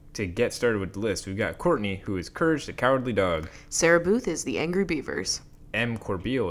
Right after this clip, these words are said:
Speaker 1: is Captain Planet.
Speaker 2: Angelica Feliz is Animaniacs.
Speaker 1: Maddie Davis is Doug.
Speaker 2: Amy Fowler is the Flintstones.
Speaker 1: Julia Shermer is the Simpsons.
Speaker 2: Sarah and Paul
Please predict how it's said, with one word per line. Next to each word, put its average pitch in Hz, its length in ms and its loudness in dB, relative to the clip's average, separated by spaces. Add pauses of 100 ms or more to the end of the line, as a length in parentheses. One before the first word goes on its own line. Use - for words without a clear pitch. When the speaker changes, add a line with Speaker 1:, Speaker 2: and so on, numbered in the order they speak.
Speaker 1:
is 80 140 -6
Captain 76 360 -8
Planet. 113 360 -4 (100)
Speaker 2:
Angelica 165 540 4
Feliz 247 400 2
is 202 200 6
Animaniacs. 254 960 -2 (460)
Speaker 1:
Maddie 101 360 2
Davis 120 480 2
is 123 140 -6
Doug. 92 640 0 (440)
Speaker 2:
Amy 208 220 6
Fowler 220 680 8
is 170 320 4
the - 80 0
Flintstones. 165 800 -2 (300)
Speaker 1:
Julia 107 380 2
Shermer 113 560 0
is 90 360 -4
the 107 140 -6
Simpsons. 110 580 -6 (140)
Speaker 2:
Sarah 175 420 6
and - 260 6
Paul 233 480 8